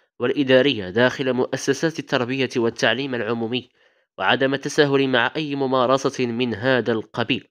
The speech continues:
ودعا الوزير المديرين إلى حث أطر هيئة التدريس وهيئة الإدارة التربوية وتعبئتهم من أجل تحسين زمن التعلم وتمكين المتعلمات والمتعلمين من الاستفادة الكاملة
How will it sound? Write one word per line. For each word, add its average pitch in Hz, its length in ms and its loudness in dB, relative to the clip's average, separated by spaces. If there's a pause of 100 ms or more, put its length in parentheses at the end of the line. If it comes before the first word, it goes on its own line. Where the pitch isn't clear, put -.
(160)
ودعا 123 240 4
الوزير 143 640 2
المديرين 131 760 2 (320)
إلى 117 220 2
حث - 280 -4
أطر 151 340 2
هيئة 143 460 0
التدريس 127 540 -4
وهيئة 117 440 0
الإدارة 123 500 0
التربوية 120 720 0 (360)
وتعبئتهم 131 840 -2
من 135 180 -2
أجل 127 220 0
تحسين 127 500 -2
زمن 131 320 2
التعلم 117 560 -2 (420)
وتمكين 117 520 -2
المتعلمات 123 880 -2
والمتعلمين 135 960 -2
من 127 100 -4
الاستفادة 131 640 -2 (100)
الكاملة 113 560 -2